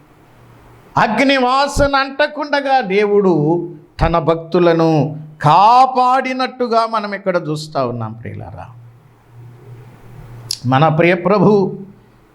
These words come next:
ఎంత గొప్పవాడు ప్రియులారా, ఎంత గొప్పవాడు. ఆయనను ఆధారం చేసుకుంటే మన ప్రియ ప్రభు యొక్క కాపుదల భద్రత ఎంత గొప్పదో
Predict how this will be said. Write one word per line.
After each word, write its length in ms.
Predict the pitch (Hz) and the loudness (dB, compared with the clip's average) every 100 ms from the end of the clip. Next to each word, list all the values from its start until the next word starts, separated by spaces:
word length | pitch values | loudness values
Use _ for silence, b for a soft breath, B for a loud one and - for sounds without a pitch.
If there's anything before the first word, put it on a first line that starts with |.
| _ | _
ఎంత 280 | 135 254 262 | 0 2 2
గొప్పవాడు 720 | 269 240 269 285 311 294 277 | 2 2 0 -2 0 -2 -4
ప్రియులారా, 400 | 208 151 123 120 | -6 -6 -6 -4
ఎంత 320 | 139 233 226 | 0 0 2
గొప్పవాడు. 1000 | 269 233 262 262 254 226 190 143 120 - - - _ _ _ _ _ _ _ _ _ _ _ _ _ _ - 196 | 0 2 2 2 0 4 4 2 -4 -12 -18 -20 _ _ _ _ _ _ _ _ _ _ _ _ _ _ -2 2
ఆయనను 460 | 269 330 311 320 | 4 4 0 0
ఆధారం 720 | 311 220 262 269 302 339 339 285 | 2 4 4 4 4 4 0 -2
చేసుకుంటే 500 | 269 - 226 208 190 | -4 -6 -10 -8 -8
మన 200 | 185 180 | -4 -4
ప్రియ 300 | 175 160 170 | -4 -4 -4
ప్రభు 340 | 165 156 151 | -4 -4 -2
యొక్క 180 | 147 - | -4 -4
కాపుదల 720 | 139 - 190 294 262 180 175 | -8 0 2 2 0 -2 -2
భద్రత 520 | 151 165 170 175 165 | 0 -2 -4 -6 -4
ఎంత 300 | 147 147 - | -2 -2 -4
గొప్పదో 760 | 156 139 139 135 131 123 - - | -2 -2 -2 0 2 2 0 -8